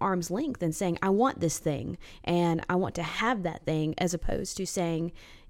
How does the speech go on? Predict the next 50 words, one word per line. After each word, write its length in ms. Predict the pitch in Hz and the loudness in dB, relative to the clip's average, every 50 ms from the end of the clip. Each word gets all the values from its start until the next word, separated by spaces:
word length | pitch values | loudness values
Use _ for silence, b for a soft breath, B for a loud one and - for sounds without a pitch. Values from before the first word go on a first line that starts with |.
| - - | 2 4
"It's 200 | 208 202 - - | 4 4 6 4
a 60 | 196 | 2
part 320 | - - - - - 226 | 2 2 2 2 2 0
of 80 | 190 160 | 0 2
me, 340 | 165 165 156 156 156 160 - B B B B | 4 4 4 4 2 0 -4 B B B B
it's 180 | - 175 - - | 0 0 0 2
mine, 440 | 180 180 180 202 220 208 196 180 170 | 2 4 6 6 6 6 4 2 2
it 100 | - 175 | 0 0
belongs 420 | 175 165 175 175 185 196 202 190 | 0 2 2 4 4 2 2 0
to 100 | - 180 | 2 2
me, 120 | 165 156 160 - | 4 4 2 2
I, 240 | - 190 190 185 - - - - | 2 2 2 2 0 -2 0 2
I 140 | - 208 196 | 4 4 4
am 400 | - - 196 220 226 226 202 170 | 2 4 4 6 6 6 6 4
that 240 | 180 156 - - - | 4 2 0 -2 0
coat 340 | - 214 180 165 175 - | 4 4 4 4 4 2
in 200 | - - 240 226 | 4 6 6 8
the 100 | 220 196 | 6 6
window," 340 | 185 180 202 214 202 185 165 | 6 4 4 4 4 4 4
and 160 | 156 92 170 | 4 4 2
you 60 | 180 170 | 0 0
go 220 | 160 185 175 175 | 2 2 2 4
in 120 | 175 185 180 | 4 4 4
and 140 | 165 160 151 | 2 2 0
you 80 | 156 | 0
put 240 | 151 - - - 160 | -2 0 2 4 4
it 100 | 160 151 | 4 2
on 160 | 156 151 151 | 0 0 0
and 80 | 151 147 | 0 0
you 120 | 147 147 | 0 0
buy 260 | 143 156 156 165 170 | 0 -2 -2 0 0
it. 220 | 165 151 139 - B B B B B B | 0 -2 -2 -4 B B B B B B
It's, 300 | B - - - - - - | B 0 0 0 -2 -4 -2
it's 140 | 185 180 233 | 0 2 4
almost 260 | 247 254 240 226 - | 4 4 4 4 4
like 120 | 233 190 | 2 2
if 100 | 196 175 | 2 2
you 80 | 190 190 | 0 0
have 440 | 175 - - - - 208 196 - - | 0 2 2 2 2 2 0 -4 -4
this 180 | 180 175 170 | -4 -4 -4
broken 600 | - 165 165 175 175 185 190 226 - - 175 170 | -4 -4 0 2 4 4 4 4 2 0 -2 -2
concept 600 | 165 - 190 214 285 311 - - 156 135 131 - - | 0 -2 -2 0 0 -2 0 0 -2 -2 -2 -2 -2
of 160 | - 165 - | -4 -2 -2
what 140 | 208 - - | -4 -4 -2
that 160 | 202 185 - | -4 -4 -4
re-, 220 | - 175 196 208 - - | -4 -2 -2 -2 0 0
that 140 | 196 - - | -2 0 0
reciprocity 600 | 190 196 190 - 190 - 202 196 196 - - 180 | 0 -2 -2 -4 -4 -2 0 -2 -2 -2 -4 -4
really 240 | 170 175 165 165 165 | -2 0 2 2 2
means, 460 | 165 185 220 240 220 190 175 165 - | 2 4 4 6 6 6 4 2 0